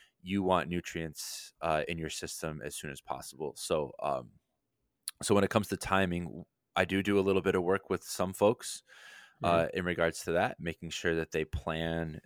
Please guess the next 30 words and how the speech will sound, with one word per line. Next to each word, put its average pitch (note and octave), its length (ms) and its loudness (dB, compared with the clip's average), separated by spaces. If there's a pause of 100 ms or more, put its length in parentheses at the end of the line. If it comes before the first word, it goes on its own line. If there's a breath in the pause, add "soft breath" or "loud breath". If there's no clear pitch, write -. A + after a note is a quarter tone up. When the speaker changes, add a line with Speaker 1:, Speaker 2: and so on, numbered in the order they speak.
Speaker 1:
their D2 520 -4 (320)
pre-workout F2 640 2
meal F2+ 360 0 (480)
or D#2+ 120 0
shake - 500 -4 (1000)
and F2+ 380 2
then E2+ 360 4
their E2 180 2
post-workout E2+ 680 0
meal E2+ 300 -4
or D#2+ 220 0
shake F2 340 -2 (180)
first. - 640 -2 (540)
Speaker 2:
Mm-hmm. E2+ 160 -6
Speaker 1:
Whatever G2 460 8
they G#2 120 6
have G2 220 2
left E2+ 380 2
after F2 300 0
that, C3+ 240 2 (140)
they F2 120 -6
can D2+ 140 -8
spread - 400 -2
it E2 100 0
out D#2+ 340 2 (440)
throughout D#2+ 280 -2
the D#2+ 60 -14
day, F2+ 360 0 (180)
whatever E2 340 0
they D2+ 380 -2